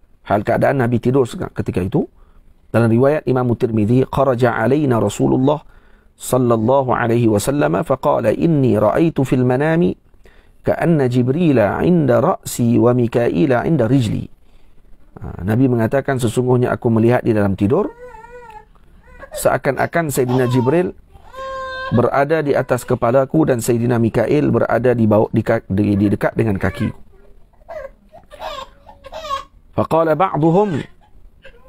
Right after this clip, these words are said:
dan kata sebahagian, apa ni, di kalangan mereka, iaitu di kalangan malaikat ini. Itu sama ada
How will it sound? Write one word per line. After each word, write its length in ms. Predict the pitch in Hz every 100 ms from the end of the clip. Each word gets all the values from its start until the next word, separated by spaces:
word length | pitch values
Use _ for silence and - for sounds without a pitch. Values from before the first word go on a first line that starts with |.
| - -
dan 160 | 127
kata 240 | 117 131 139
sebahagian, 800 | 139 123 120 120 123 110 107 -
apa 180 | - - 107
ni, 100 | 104
di 140 | 110
kalangan 340 | 123 113 117 110
mereka, 380 | 110 110 180
iaitu 320 | 185 131 127 131
di 80 |
kalangan 480 | 120 113 113 110 104 - _ _
malaikat 420 | 107 113 117 - -
ini. 160 | - 539 - - - _ _ - 453 508 605 539 480 - 480 _ _ _ _ - 508 539 - 554 539 - -
Itu 100 | 156
sama 240 | 143
ada 80 | 135